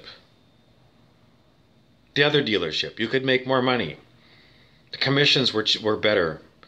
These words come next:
Why am I saying the commissions are cheaper, better? Well, better or, or worse, it was just, it wasn't even a rivalry. It was just a stupid thing. But,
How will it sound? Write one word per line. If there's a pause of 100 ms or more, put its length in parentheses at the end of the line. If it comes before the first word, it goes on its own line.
(520)
Why
am
I
saying
the
commissions
are
cheaper,
better? (180)
Well,
better
or,
or
worse,
it
was
just, (1300)
it
wasn't
even
a
rivalry.
It
was
just
a
stupid
thing. (440)
But,